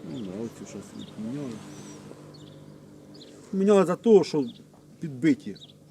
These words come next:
Звісно, хто знає, хто каже, краще було б гибким. Бачите, воно зроблено вже без гибкого у нас. Ну, у кума зроблено. На тракторі.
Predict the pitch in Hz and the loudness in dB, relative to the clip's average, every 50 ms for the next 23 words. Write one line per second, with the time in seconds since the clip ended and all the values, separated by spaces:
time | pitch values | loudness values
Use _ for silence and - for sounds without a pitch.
0 | - - - - - - - - - _ _ - - - - _ _ - - - | -20 -20 -20 -20 -20 -20 -20 -20 -20 _ _ -20 -20 -20 -20 _ _ -20 -18 -10
1 | - 170 208 254 240 - 226 220 202 - - 247 247 233 202 156 143 120 - - | -4 -2 0 0 0 0 0 0 0 0 0 2 4 4 4 4 0 -2 -2 -2
2 | 202 190 - - 254 247 - 220 220 214 180 196 190 156 - - - - - - | -4 -4 -2 -2 -2 2 4 6 6 6 6 4 2 2 -2 -12 -20 -20 -20 -20
3 | - _ _ _ - 190 202 226 208 - - 185 160 151 185 208 202 156 131 120 | -20 _ _ _ 2 4 6 6 6 4 2 2 2 6 8 8 8 8 8 4
4 | 143 185 175 - - - - 101 92 87 80 _ _ _ _ _ - 110 180 170 | 6 4 4 4 0 -10 -12 -12 -12 -12 -16 _ _ _ _ _ -4 -2 -2 -2
5 | - - 123 135 175 214 160 170 196 170 170 156 143 156 147 127 156 135 113 143 | -2 -2 0 2 2 4 4 4 2 2 2 0 0 0 0 -2 -4 -4 -2 -2
6 | 135 - - - 98 90 90 87 90 90 82 - - _ _ _ _ _ _ _ | -2 -2 -4 -14 -14 -14 -14 -16 -16 -18 -18 -20 -20 _ _ _ _ _ _ _
7 | _ _ _ _ - - 180 170 151 - - 131 117 101 98 90 - _ - 113 | _ _ _ _ -8 -6 -6 -6 -6 -6 -6 -6 -6 -6 -6 -10 -14 _ -14 -12
8 | 104 98 95 92 90 87 _ _ _ _ _ _ _ _ _ _ _ _ _ _ | -12 -12 -12 -16 -18 -20 _ _ _ _ _ _ _ _ _ _ _ _ _ _
9 | _ _ _ _ _ _ _ _ - _ _ _ - - 107 107 - - 107 98 | _ _ _ _ _ _ _ _ -20 _ _ _ -18 -16 -16 -16 -14 -14 -16 -16
10 | - _ _ - | -16 _ _ -20